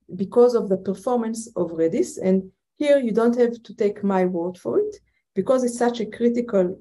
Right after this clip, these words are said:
component, because it has such a potential for improvement, uh, reducing the latency, reduce, removing the bottlenecks, reducing costs. Many companies, uh, perform thorough benchmarks before they select this component.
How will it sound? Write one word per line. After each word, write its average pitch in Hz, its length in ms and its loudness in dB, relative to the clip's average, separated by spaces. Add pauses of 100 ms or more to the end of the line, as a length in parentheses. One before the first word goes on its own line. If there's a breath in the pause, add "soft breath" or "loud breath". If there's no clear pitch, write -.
(100)
component, 185 640 2
because 214 400 -2
it 190 200 -8
has 202 200 2
such 220 340 -4 (400)
a 190 100 2
potential 202 760 4
for 180 280 0
improvement, 190 600 2
uh, 165 120 -4
reducing 226 560 0
the 196 100 0
latency, 180 480 -2
reduce, 185 500 -4
removing 226 500 6
the 196 80 4
bottlenecks, 180 560 0
reducing 226 460 0
costs. 277 360 -2 (380)
Many 240 220 4
companies, 240 540 0
uh, 175 280 2
perform 190 480 -2 (240)
thorough 220 320 -2
benchmarks 202 560 0
before 247 500 0
they 196 100 2
select 180 380 -4
this 190 160 -10
component. 190 520 0